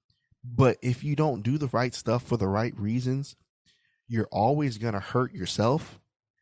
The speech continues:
and you're always gonna hurt somebody else. Every time.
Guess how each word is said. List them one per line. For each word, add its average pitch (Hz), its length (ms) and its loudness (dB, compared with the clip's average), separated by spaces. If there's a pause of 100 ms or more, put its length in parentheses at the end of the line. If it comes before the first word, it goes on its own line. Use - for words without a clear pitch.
(520)
and 110 140 0
you're 98 100 -4
always 110 360 4
gonna 101 160 -4
hurt 107 300 -2
somebody 87 460 -4
else. - 360 -14 (1800)
Every 113 220 2
time. 82 300 -8